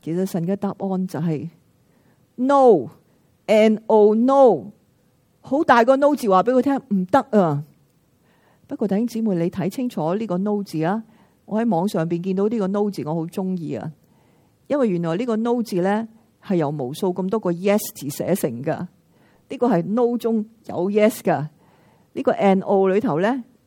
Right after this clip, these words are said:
嗰啲全部黑色呢，都係個Y E S，一個 yes 字嚟㗎。點解呢？其實神畀佢個答案啊，係真係 no 中有 yes 㗎。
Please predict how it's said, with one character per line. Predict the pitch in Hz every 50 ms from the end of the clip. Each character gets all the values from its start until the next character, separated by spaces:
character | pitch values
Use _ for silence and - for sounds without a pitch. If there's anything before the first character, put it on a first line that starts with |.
| _ -
嗰 | - 196
啲 | 233 254
全 | - - - 151
部 | 151 170
黑 | 240 269 226 247
色 | - - 196
呢， | 202 214 214 220 220 _ _ _ -
都 | - 233
係 | 233 165 113
個 | - 160
Y | 151 170 180 175 165
E | 175 175 175 160
S， | - - 160 160 160 - -
一 | 202
個 | 185 165
yes | 156 160 180 175 170 185 - -
字 | - 147
嚟 | 127 110 - 131 113
㗎。 | 117 117 151 - _ _ _ _ _ _ _ - _ _ _ _ _ _ _ _ -
點 | 220 247 330
解 | 302 240 220 233 247
呢？ | 269 285 294 277 - _ _ _ _ _ _
其 | - 208 180
實 | - 208 185 - _ _ _ _ _ _ _ _ _ _ _ _ _
神 | - - - 175 180
畀 | 185 190 233
佢 | 339 302 220
個 | 220 214
答 | 214 220 202
案 | 190 - - 202 196 185 185 185
啊， | 185 185 - - _ _ _ _ _ _ _ _ _ _ _ _ _ _ _ _ _ _ _
係 | - - 175 175
真 | 165 - 262 269
係 | 269 202 160 160 160 165 175 _ _ _ _ _ _ _ _ _ _ _ _ _ _ _ _ _
no | - 220 220 214 208
中 | 202 214 196 190
有 | 170 127 120 139
yes | 147 156 147 151 -
㗎。 | - - -